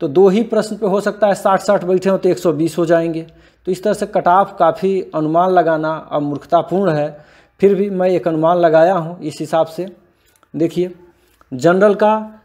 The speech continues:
तीन सौ नब्बे प्लस यदि आपका टोटल जोड़ के बन रहा है, मैं प्रश्नों की संख्या के हिसाब से नहीं, मार्क्स के हिसाब से बता रहा हूँ, आप जोड़ लीजिए और इंटरव्यू में आप पैंतालीस जोड़ करके और देख लीजिएगा। तीन सौ नब्बे जो है वह लगभग सुरक्षित है। ओबीसी में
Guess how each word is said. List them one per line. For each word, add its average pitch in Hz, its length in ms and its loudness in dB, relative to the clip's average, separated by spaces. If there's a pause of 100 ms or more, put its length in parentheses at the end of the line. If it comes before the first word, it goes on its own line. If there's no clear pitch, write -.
(200)
तीन 214 200 0
सौ 208 180 -2
नब्बे 160 440 2
प्लस 156 460 0
यदि 160 280 0
आपका 165 260 2
टोटल 160 400 0
जोड़ 147 220 0
के 151 100 -2
बन 135 160 -2
रहा 131 140 -2
है, 131 80 -2
मैं 143 160 -2
प्रश्नों 160 300 -4
की 160 80 -8
संख्या 170 300 0
के 160 80 -4
हिसाब 160 220 0
से 160 120 -6
नहीं, 143 240 -2
मार्क्स 147 360 0
के 147 80 -4
हिसाब 127 240 -2
से 123 100 -14
बता 123 240 -4
रहा 120 100 -6
हूँ, 120 160 -12
आप 131 220 -2
जोड़ 131 240 0
लीजिए 117 320 -8 (480)
और 156 300 4
इंटरव्यू 143 380 -2
में 147 120 0
आप 147 140 0
पैंतालीस 135 480 -2
जोड़ 131 180 -2
करके 135 300 -6
और 147 160 -4
देख 117 240 -6
लीजिएगा। 135 360 -4
तीन 185 280 0
सौ 190 160 0
नब्बे 165 340 4
जो 202 160 2
है 190 160 4
वह 196 240 2
लगभग 180 500 2
सुरक्षित 143 600 -6
है। 120 140 -18 (100)
ओबीसी 185 460 2
में 220 120 0